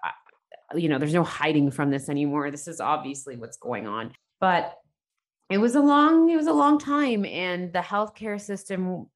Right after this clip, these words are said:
wasn't really able to provide me with resources or supports for my dad or for myself. There was no,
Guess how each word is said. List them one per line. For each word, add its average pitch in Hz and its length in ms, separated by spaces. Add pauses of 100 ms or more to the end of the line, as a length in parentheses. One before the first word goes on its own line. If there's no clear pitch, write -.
(300)
wasn't 202 540
really 190 580
able 202 420
to 185 300
provide 180 560
me 190 140
with 175 220
resources 175 720
or 165 160
supports - 640
for 180 180
my 175 220
dad 156 640
or 202 180
for 202 180
myself. 160 840
There 190 220
was 185 260
no, 185 560